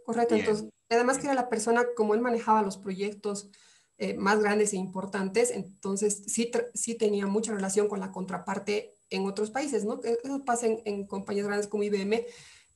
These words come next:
Speaker 1: A veces en el país no tienes el especialista, pero tienes en otra, en otra I B M alguien que ya ha hecho un proyecto similar, entonces son los que van asesorando a los equipos y así es que vas aprendiendo.
Speaker 2: ¿Y qué le molestaba a él? ¿Él le molestaba que, que iba a empezar a trabajar, que iba a ser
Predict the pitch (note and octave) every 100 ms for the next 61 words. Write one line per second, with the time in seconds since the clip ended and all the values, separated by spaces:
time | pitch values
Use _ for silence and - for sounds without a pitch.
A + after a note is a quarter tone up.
0 | _ G#3 A3 A#3+ A#3 A3 A3 A3 A3 A3
1 | G#3 G3 F#3+ - F#3+ G3+ A3+ B3+ - -
2 | F#3+ F#3 - G#3 G#3+ G#3+ G3 G3+ A3 A3
3 | G#3+ A3 - _ _ _ - G3+ G#3+ A3+
4 | A3 G#3 G3+ G3+ G3+ A3+ - - - G3+
5 | G#3 G#3+ G#3 G3+ A3 A#3 G3 F#3 F#3 G3+
6 | G3 G3 G#3 A3+ F3+ F3+ F3+ F3+ G3+ F#3
7 | - - G3+ G3+ G3+ G3 - F#3+ F#3+ F#3+
8 | F#3 F#3 F3+ F#3+ F#3 F3 F3 G3+ F#3+ A#3
9 | A3+ F#3+ G3+ - - F#3 F3+ F#3 - F#3
10 | A3 C4 G#3+ - - - - - - B2+
11 | G3+ A3 G3 D3+ C3 E3 D3 C3 A#2+ F#2
12 | - B2+ D#3 D3 B2+ A#2 D#3 C#3+ C3 A#2
13 | A#2+ A2 G#2 _ B2+ C3 A2 A2+ C3 B2
14 | A2+ G#2+ G#2 G#2 C3 B2+ B2+ B2 G#2+ B2
15 | A2